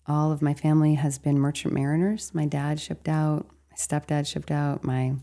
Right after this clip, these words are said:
whole family went to Maine Maritime. And, um, I don't know, I think that my pull to come back here after school was huge. It's just, it, where can you be near the ocean, near the mountains? It's all the same things that all of you think, everybody here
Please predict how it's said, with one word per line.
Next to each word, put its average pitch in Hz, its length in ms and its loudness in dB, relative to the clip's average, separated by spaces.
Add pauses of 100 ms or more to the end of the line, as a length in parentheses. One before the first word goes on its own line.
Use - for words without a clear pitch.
(340)
whole 151 200 -4
family 143 360 2
went 135 200 2
to - 100 -8
Maine 135 160 2
Maritime. 131 640 0 (680)
And, 135 420 0
um, 135 440 -2 (560)
I 139 100 0
don't 135 140 2
know, 135 220 2
I 135 60 -2
think 135 300 0
that 131 220 0 (380)
my 147 200 4
pull 139 400 -2
to 139 100 -6
come 143 180 0
back 131 260 0
here 139 120 0
after 135 240 -2
school 156 500 0 (460)
was 151 220 2
huge. 135 320 0
It's - 320 -4
just, - 300 -6 (280)
it, 139 260 -2 (1000)
where 165 220 4
can 170 180 4
you 160 100 6
be 151 260 6
near 156 200 4
the 147 120 0
ocean, 139 680 0
near 147 120 2
the 135 80 0
mountains? 131 500 0
It's - 140 -6
all 165 120 0
the 143 80 -2
same 135 240 -2
things 127 240 0
that - 180 -4
all 123 240 -2
of 123 140 -4
you 135 180 -2
think, - 360 -6
everybody 120 400 -2
here 135 320 -2